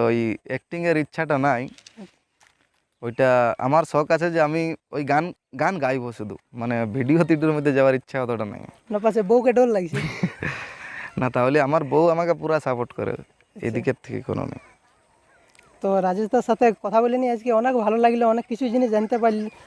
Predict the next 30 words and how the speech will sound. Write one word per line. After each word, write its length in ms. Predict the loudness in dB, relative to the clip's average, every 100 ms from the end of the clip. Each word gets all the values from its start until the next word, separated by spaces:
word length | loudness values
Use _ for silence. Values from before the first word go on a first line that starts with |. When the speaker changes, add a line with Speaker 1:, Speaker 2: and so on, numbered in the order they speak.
| -4
Speaker 2:
অনেক 140 | 0 2
কিছু 160 | 2 2
জিনিস 160 | 0 0
জানতে 260 | 0 0
পারলি। 280 | 2 2 0 -6 -10 -14 -6
আরও 200 | 2 4 4 0 _
পরবর্তীকালে 560 | -8 -4 -4 0 0 2
রাজেশদার 380 | 0 0 -4 -2
সাথে 160 | 2 2 0
সাক্ষাৎকার 460 | -4 -6 0 2 2 _ _
নিব, 220 | 2 4 4 2 0
আরও 180 | -4 -2
দেখা 220 | 0 2 2
হবে 200 | 2 2
কি, 140 | 2 0 _ _
কারণ 160 | -2 2
আমাদের 300 | 2 2 0
সামনের 380 | 0 2 2 0 -4
একজন 300 | -4 2 2
ব্যক্তি। 320 | 2 0 -2 -6 -8 -20 -20 _
তো 60 | 2
আজকের 340 | 2 2 2 2
এই 80 |
ভিডিওটা 280 | 4 2 4
রাজেশদা 300 | 4 2 0
কেমন 240 | 2 2 2
লাগলো 200 | 0 0
আমাদের 260 | 0 0 0
সাথে, 160 | 0 4
আমাদের 280 | 4 4